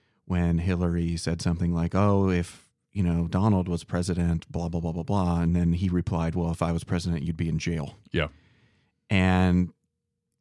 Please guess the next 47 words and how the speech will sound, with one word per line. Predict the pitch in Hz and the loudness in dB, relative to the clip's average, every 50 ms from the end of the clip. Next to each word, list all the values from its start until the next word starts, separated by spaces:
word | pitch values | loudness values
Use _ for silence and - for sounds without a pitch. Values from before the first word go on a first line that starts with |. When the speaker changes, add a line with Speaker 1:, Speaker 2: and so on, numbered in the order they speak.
| _ _ _ _ _ _ _ _ | _ _ _ _ _ _ _ _
Speaker 1:
some | - - 151 143 135 | -2 4 6 6 6
people | 156 117 117 113 | 6 6 4 4
thought | - 113 104 95 | 4 4 4 4
it | 92 | 2
was | 87 87 | 0 -2
funny, | - - 165 156 151 143 139 135 131 127 123 117 | -2 0 2 4 6 6 6 6 4 4 4 2
but | 110 117 110 - - | 2 0 -2 -2 0
the, | 113 110 98 85 62 | 0 0 0 0 -2
but | - - 107 104 - _ _ _ _ _ _ _ _ _ _ _ _ _ _ _ _ _ _ - | -2 -2 -2 -2 -2 _ _ _ _ _ _ _ _ _ _ _ _ _ _ _ _ _ _ 0
most | 123 117 127 143 - | 2 2 2 2 0
people, | - 143 117 - 113 104 101 101 98 | 2 2 2 2 4 2 4 4 2
especially, | 95 - - 98 - 104 101 | 0 0 -2 -2 0 2 2
like, | 98 92 92 | 2 2 2
the | - 80 | 0 -2
talking | - 95 85 85 - 87 | -2 -2 -4 -2 -2 -2
heads | 85 85 78 82 82 | -2 -2 -2 -2 -2
on | 82 82 78 | 0 -2 0
T | - 92 | -2 -2
V | 87 107 120 113 113 110 104 95 | 0 2 2 4 4 4 2 2
and, | 85 82 87 82 - - | 2 2 2 0 0 -2
and | - 90 85 82 82 - | -2 0 0 0 0 -2
politicians | - - 80 82 85 - 143 131 - 117 104 95 | -2 -4 -4 -4 -2 -2 0 0 2 2 2 2
and | - 98 | 0 -2
stuff | - 101 101 92 | -2 -2 -4 -4
were | - 92 | -2 -2
like, | 85 85 80 - | -2 -2 -2 0
"Oh, | 90 101 98 95 | 2 4 4 4
this | 87 90 85 | 2 0 0
is | 90 82 | -2 -4
terrible. | - - 90 87 92 87 90 87 87 85 | -4 -2 -2 -2 0 0 0 0 0 0
This | 87 85 - - | -2 -2 -4 -4
is, | 78 71 82 - - - - - _ _ _ - - | -6 -6 -6 -8 -12 -16 -20 -20 _ _ _ -10 -2
you | 104 95 | 0 2
don't | 90 87 | 2 2
speak | - - - 123 - 123 | 0 0 -2 0 2 2
like | 110 104 - | 2 2 4
that. | 107 98 95 98 98 92 87 | 4 4 4 6 4 4 2
We're | 98 | 2
not | 87 90 87 | 2 2 0
a | 87 | 0
country | - - 92 92 - 92 87 87 | 0 0 0 2 2 2 2 2
that | 85 85 - | 0 -2 -2
puts | - 87 - - | -2 -4 -4 -4
political | - - 90 87 85 85 82 85 | -4 -4 -2 -2 0 -2 -2 -2
opponents | 82 - 92 87 85 82 85 82 - | -2 -2 -2 0 0 0 0 -2 -4
in | 58 - | -6 -6
prison." | - 120 120 101 110 104 98 95 95 98 | -2 0 0 2 4 4 4 4 4 2